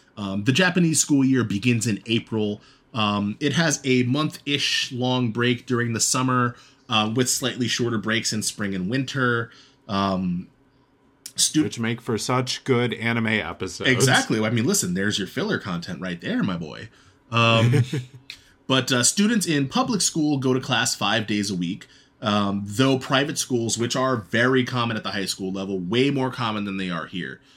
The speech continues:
Speaker 1: Um, there are a lot of private schools in Japan. Um, they, uh, they may have classes on Saturdays as,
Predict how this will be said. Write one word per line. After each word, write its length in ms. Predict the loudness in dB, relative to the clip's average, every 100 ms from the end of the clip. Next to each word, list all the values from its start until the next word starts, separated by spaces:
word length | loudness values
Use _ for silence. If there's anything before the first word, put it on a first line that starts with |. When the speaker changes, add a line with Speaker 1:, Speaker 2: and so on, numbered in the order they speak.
| _ _ -8
Speaker 1:
Um, 540 | -2 -2 -2 -4 -4
there 200 | 0 2
are 180 | 2 0
a 80 | 0
lot 320 | -2 0 -2
of 140 | -4
private 320 | -6 -6 -6 -8
schools 420 | -10 -12 -12 -14
in 80 | -16
Japan. 440 | -16 -12 -12 -14 -20 _ _ _ -12
Um, 460 | -8 -8 -8 -14 -18 _ _ -20 _ _ _ -20 _
they, 380 | 0 2 4 2
uh, 340 | 2 0 -2
they 200 | 2 4
may 240 | 6 4 4
have 160 | 0
classes 360 | 0 0 0 -2
on 120 | -4
Saturdays 480 | -2 -2 -2 -2
as, 80 | -4